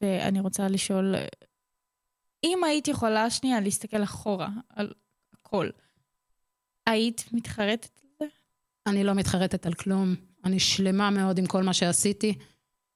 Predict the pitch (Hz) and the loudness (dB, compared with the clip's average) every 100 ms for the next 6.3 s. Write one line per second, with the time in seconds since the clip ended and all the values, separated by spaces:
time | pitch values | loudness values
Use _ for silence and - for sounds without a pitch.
0 | - - 202 202 214 180 190 202 190 185 | -4 0 2 2 2 2 2 2 2 2
1 | 190 190 196 208 196 - _ _ _ _ | 4 4 4 2 2 -2 _ _ _ _
2 | _ - - 190 208 202 190 196 208 202 | _ -2 2 4 4 4 2 2 0 2
3 | 185 180 170 185 185 180 202 - 185 180 | 2 2 2 2 2 2 2 2 2 0
4 | 202 208 - _ _ - 190 190 196 196 | 0 -2 -6 _ _ -2 2 2 2 2
5 | - 185 196 196 180 214 196 196 185 185 | 2 2 2 2 2 2 2 2 2 0
6 | 175 196 196 | 2 2 2